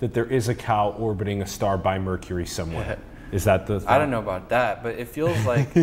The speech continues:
Speaker 1: <laughs>
Speaker 2: it feels like, um, somehow, like, I have shifted into a reality that's different. Like, where what you offered feels like it's true. And maybe there's other people watching this or in the world where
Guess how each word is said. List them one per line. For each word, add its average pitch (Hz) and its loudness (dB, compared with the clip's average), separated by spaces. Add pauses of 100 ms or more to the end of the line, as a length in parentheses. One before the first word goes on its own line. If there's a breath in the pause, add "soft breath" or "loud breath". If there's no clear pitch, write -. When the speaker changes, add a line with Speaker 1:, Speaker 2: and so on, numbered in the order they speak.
(180)
Speaker 1:
<laughs> - -8
Speaker 2:
it 143 -4
feels 185 4
like, 170 -2
um, 107 -4
somehow, 131 -2
like, 110 -6
I 123 -2
have 131 -2
shifted 135 -8
into 113 -4 (140)
a 110 2
reality 104 0
that's 92 -8
different. 95 -8 (920)
Like, 107 6
where 113 6
what 104 0
you 127 0
offered 107 0 (140)
feels 123 0 (1400)
like 110 4
it's 113 -2
true. 147 6
And 120 2
maybe 135 2
there's 147 2
other 127 2
people 123 -4
watching 117 0
this 104 -8
or 107 -6
in 107 -6
the 104 -4
world 104 -2
where 98 0